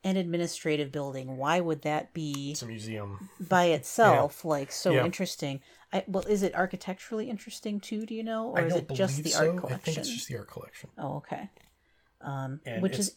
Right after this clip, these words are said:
Speaker 1: an interesting choice for a wonder in a certain
Speaker 2: Yeah,
Speaker 1: sense.
Speaker 2: yeah. I mean, there, there's a few. Uh, I think they've done the Louvre, uh,
Speaker 1: Hmm.
Speaker 2: in, in a few versions.
Speaker 1: Sure.
Speaker 2: Um, L'Ermitage in
Speaker 1: Sure.
Speaker 2: Saint Petersburg.
Speaker 1: The Prado, I'm sure.
Speaker 2: Uh, I don't know.
Speaker 1: No, not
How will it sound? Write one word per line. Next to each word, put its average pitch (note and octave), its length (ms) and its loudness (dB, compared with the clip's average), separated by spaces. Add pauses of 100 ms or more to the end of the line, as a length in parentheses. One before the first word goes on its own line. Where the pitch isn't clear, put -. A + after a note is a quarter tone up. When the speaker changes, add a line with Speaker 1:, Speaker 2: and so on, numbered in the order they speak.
Speaker 1:
an A#3 100 2
interesting C4 420 0
choice G3+ 240 0
for - 180 -6
a D#3+ 80 -2
wonder D3 560 -2
in D#3+ 100 -4
a C#3+ 60 -6
certain - 280 -8
Speaker 2:
Yeah, D4 80 -4
Speaker 1:
sense. B3 320 -6
Speaker 2:
yeah. G#3 260 0
I G3 40 0
mean, F#3 140 2
there, F#3 180 2
there's G#3 200 -2
a D3 40 -6
few. - 200 -14 (280)
Uh, F3 220 -6
I E3+ 80 -2
think F3 260 -4
they've C#3+ 160 -2
done C3 220 0
the A#2+ 60 -2
Louvre, G#2+ 840 -6 (260)
uh, A2+ 240 -12
Speaker 1:
Hmm. G#3 260 -2 (100)
Speaker 2:
in, A#2+ 140 -4
in A#2+ 180 -4
a - 40 -2
few A2 280 -8
versions. G#2+ 720 -6 (340)
Speaker 1:
Sure. G#2 260 -2
Speaker 2:
Um, G2+ 520 -4 (200)
L'Ermitage G#2 960 -2 (580)
in A2 260 -10
Speaker 1:
Sure. G#2+ 200 -6
Speaker 2:
Saint A2 120 -6
Petersburg. G#2 840 -6
Speaker 1:
The G3 80 -16
Prado, E3 380 -4
I'm E3 120 -6
sure. E3 320 -8
Speaker 2:
Uh, A#2+ 60 -8
I A#2 560 -4
don't E4+ 540 -10
know. G4 100 -4
Speaker 1:
No, F3 160 0
not F4 100 -8